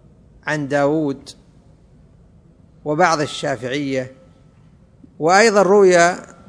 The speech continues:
الوجوب عن الأوزاعي والحميدي شيخ الإمام البخاري أنه يجب رفع اليدين في افتتاح الصلاة.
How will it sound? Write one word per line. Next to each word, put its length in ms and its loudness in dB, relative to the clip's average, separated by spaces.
الوجوب 600 -2
عن 180 -4
الأوزاعي 880 -4
والحميدي 840 -6
شيخ 320 -10
الإمام 400 -6
البخاري 560 -14
أنه 540 -2
يجب 480 2
رفع 380 -8
اليدين 640 -4
في 60 -12
افتتاح 600 -6
الصلاة. 400 -12